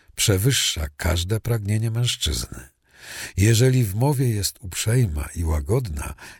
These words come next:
jej mąż nie ma równych sobie wśród ludzi.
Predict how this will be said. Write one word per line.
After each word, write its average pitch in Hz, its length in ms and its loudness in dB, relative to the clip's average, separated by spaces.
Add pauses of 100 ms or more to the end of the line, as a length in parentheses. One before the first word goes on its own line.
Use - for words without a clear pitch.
jej 87 240 4
mąż 135 600 0 (380)
nie 92 200 2
ma 87 180 2
równych 104 500 0
sobie 104 380 0
wśród - 360 -4
ludzi. 107 480 0